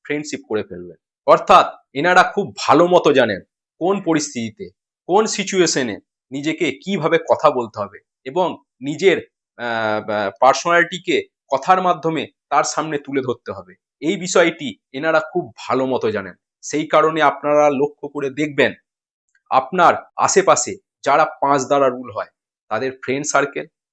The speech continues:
বা সোশ্যাল সার্কেল খুবই বড় হয়ে থাকে, খুবই ভালো হয়ে থাকে। এনারা এই পাঁচ নম্বর রুল হওয়া ব্যক্তিরা খুবই ভালোবাসার পাত্র হয়ে ওঠেন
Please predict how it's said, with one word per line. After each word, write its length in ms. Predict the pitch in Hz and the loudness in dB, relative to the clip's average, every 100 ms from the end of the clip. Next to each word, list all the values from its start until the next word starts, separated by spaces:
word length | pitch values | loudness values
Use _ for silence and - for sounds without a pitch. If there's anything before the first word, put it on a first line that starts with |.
| _ _ 95 | _ _ _
বা 140 | 143 139 104 - - - | 4 4 2 -8 -14 -6
সোশ্যাল 320 | 143 170 165 - | 0 4 4 2
সার্কেল 360 | 131 - 98 - _ _ _ - | 0 -2 -10 -12 _ _ _ -10
খুবই 220 | 165 165 113 | -8 -8 -2
বড় 140 | 123 131 | 0 2
হয়ে 160 | 113 107 | 0 -2
থাকে, 200 | 95 - _ _ _ _ | -6 -20 _ _ _ _
খুবই 220 | 175 180 180 - | -8 -8 -8 0
ভালো 200 | 131 156 | 2 2
হয়ে 180 | 127 120 - | 0 -4 -6
থাকে। 220 | - _ _ _ _ | -12 _ _ _ _
এনারা 340 | 131 160 170 120 - _ - | -6 0 4 2 0 _ -14
এই 60 | 131 - | -14 -4
পাঁচ 160 | 147 151 175 | -2 0 -2
নম্বর 240 | 165 170 170 156 | -4 0 -2 0
রুল 120 | 170 | 0
হওয়া 160 | 160 156 151 | 4 4 2
ব্যক্তিরা 380 | - - 131 104 - _ _ | -8 -8 -4 -4 -8 _ _
খুবই 260 | 156 165 139 - _ - | -10 -8 -10 -14 _ -10
ভালোবাসার 500 | - 139 147 - 139 - | -4 0 0 0 -2 0
পাত্র 260 | 117 - 123 113 | -2 -4 -10 -4
হয়ে 180 | 104 98 | -4 -4
ওঠেন 200 | 98 | -6